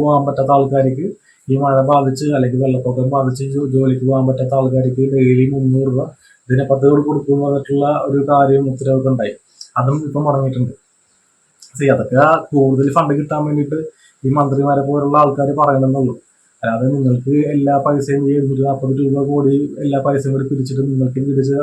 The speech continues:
തരാൻ വേണ്ടിയിട്ടല്ല. അത് മന്ത്രിമാർക്കും മന്ത്രിമാരുടെ മക്കൾക്കും ഭാര്യയ്ക്കും അവർക്ക് കൂടുതൽ വീട് വാങ്ങിക്കാനായിട്ടും അല്ലെങ്കിൽ വിദേശത്തേക്ക് പോകാനായിട്ടും അല്ലെങ്കിൽ അവർ ഏത് പാർട്ടിയിലാണ് നിലകൊള്ളുന്നത് ആ പാർട്ടിക്ക് വേണ്ടിയിട്ടുള്ള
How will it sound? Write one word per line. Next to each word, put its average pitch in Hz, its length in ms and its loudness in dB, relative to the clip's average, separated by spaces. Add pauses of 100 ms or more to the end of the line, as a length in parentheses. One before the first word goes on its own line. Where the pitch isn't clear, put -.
തരാൻ 135 220 -2
വേണ്ടിയിട്ടല്ല. 127 360 -4 (500)
അത് 113 180 -8
മന്ത്രിമാർക്കും 135 640 0
മന്ത്രിമാരുടെ 131 600 0
മക്കൾക്കും 131 520 -2
ഭാര്യയ്ക്കും 127 480 -2 (420)
അവർക്ക് 123 320 0
കൂടുതൽ 139 320 0 (160)
വീട് 135 200 2
വാങ്ങിക്കാനായിട്ടും 135 640 -2
അല്ലെങ്കിൽ 117 300 -2
വിദേശത്തേക്ക് 127 580 -4
പോകാനായിട്ടും 135 440 -2 (420)
അല്ലെങ്കിൽ 117 280 2
അവർ 131 100 4 (120)
ഏത് 135 120 2 (100)
പാർട്ടിയിലാണ് 143 520 2
നിലകൊള്ളുന്നത് 143 580 0 (100)
ആ 131 40 0 (100)
പാർട്ടിക്ക് 135 420 0
വേണ്ടിയിട്ടുള്ള 135 480 0